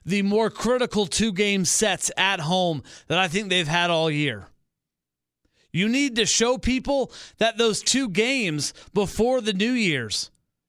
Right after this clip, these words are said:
those back-to-back games on the road in which you lost to App State and James Madison,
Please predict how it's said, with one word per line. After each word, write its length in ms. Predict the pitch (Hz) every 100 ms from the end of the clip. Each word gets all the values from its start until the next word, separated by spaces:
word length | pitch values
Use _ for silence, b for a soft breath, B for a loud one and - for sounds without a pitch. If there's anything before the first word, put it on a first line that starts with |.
| _
those 220 | 196 196
back-to-back 680 | 139 226 233 247 233 240 170
games 420 | 202 240 247 226
on 300 | 233 208 233
the 100 | 226
road 480 | 196 208 226 247 233
in 260 | - 202
which 260 | 196 214 -
you 120 | 208
lost 420 | 180 202 233 208
to 120 | 233 180
App 240 | 214 214
State 380 | - 220 220 202
and 320 | 196 214 214
James 340 | 165 214 214
Madison, 640 | 160 190 226 240 - 262